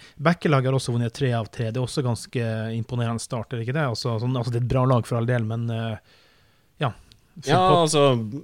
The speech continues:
Speaker 2: Bekkelaget har, eh, de har imponert.
Speaker 1: Mm.
Speaker 2: Eh, jeg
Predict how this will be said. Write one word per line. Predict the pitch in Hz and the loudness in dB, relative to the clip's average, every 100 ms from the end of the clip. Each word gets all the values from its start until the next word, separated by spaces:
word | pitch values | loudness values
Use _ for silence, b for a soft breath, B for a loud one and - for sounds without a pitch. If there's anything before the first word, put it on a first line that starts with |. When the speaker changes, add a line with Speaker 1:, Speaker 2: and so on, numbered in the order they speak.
| 131 | -2
Speaker 2:
Bekkelaget | 135 110 101 120 160 | -2 2 2 2 4
har, | 131 135 135 | 8 8 8
eh, | 139 135 135 127 127 123 120 120 117 113 | 6 6 6 6 4 4 4 2 2 0
de | 104 104 | 2 4
har | 131 | 4
imponert. | 160 180 131 - - - _ | 4 4 2 2 -6 -8 _
Speaker 1:
Mm. | - 127 | -2 4
Speaker 2:
Eh, | 127 120 120 120 117 117 117 113 | 4 4 2 0 0 0 0 0
jeg | 113 | 0